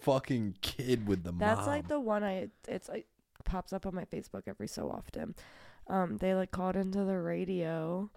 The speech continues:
Speaker 2: about, like, the, um, I don't know, he, like, dicked her on, or he, she dicked him on a date or something, and then he ended up, like, going out with her mom, like,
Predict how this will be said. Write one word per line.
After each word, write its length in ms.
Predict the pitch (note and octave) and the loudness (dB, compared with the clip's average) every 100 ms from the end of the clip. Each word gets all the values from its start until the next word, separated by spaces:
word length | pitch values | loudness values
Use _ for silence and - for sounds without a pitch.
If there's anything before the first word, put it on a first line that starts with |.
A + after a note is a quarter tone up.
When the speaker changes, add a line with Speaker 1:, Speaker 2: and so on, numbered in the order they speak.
| - - - - | -20 -20 -10 -4
Speaker 2:
about, 480 | F#3+ F#3 F3+ - | 0 4 4 4
like, 320 | E3 E3 D3+ - - | 2 0 0 -2 -2
the, 200 | E3+ E3 | 0 2
um, 540 | D#3+ D#3 D#3 D#3 D#3 - - - _ _ - - - - - - - - - - - - - - | 2 0 -4 -8 -10 -14 -20 -20 _ _ -20 -20 -20 -20 -20 -20 -20 -14 -12 -12 -14 -16 -20 -8
I 100 | F#3+ | -6
don't 200 | F3 D#3+ | -4 -6
know, 140 | D#3+ E3 | -8 -8
he, 80 | |
like, 240 | E3+ F3 F3 - - - - | -6 -6 -8 -10 -12 -16 -12
dicked 280 | - G3 - | -8 -6 -4
her 120 | G#3+ | -4
on, 180 | G3 F#3+ | -2 -4
or 240 | G3+ F3 E3 | -4 -4 -4
he, 80 | |
she 260 | G3 - G3+ | -6 -4 -4
dicked 280 | F#3+ G3 - | -2 -4 -4
him 160 | F#3+ F#3 | -4 -4
on 140 | F#3 | -4
a 60 | F3 - | -6 -4
date 260 | F3 F#3+ | -4 -4
or 80 | F3 | -6
something, 460 | - F3+ E3 F3 E3+ | -6 -6 -6 -6 -6
and 120 | E3+ | -6
then 140 | F3 | -6
he 220 | F3+ F3+ | -6 -8
ended 260 | F3 E3 E3+ | -8 -10 -10
up, 120 | E3+ - | -12 -10
like, 160 | E3+ F3 | -12 -8
going 260 | E3+ E3 | -8 -6
out 160 | E3+ E3 | -8 -8
with 80 | D#3 | -10
her 120 | D3+ | -14
mom, 720 | D#3+ D#3+ E3 F3 F3 F3 E3 | -12 -10 -6 -2 0 -2 -2
like, 260 | D#3+ D#3+ D#3 | -4 -4 -6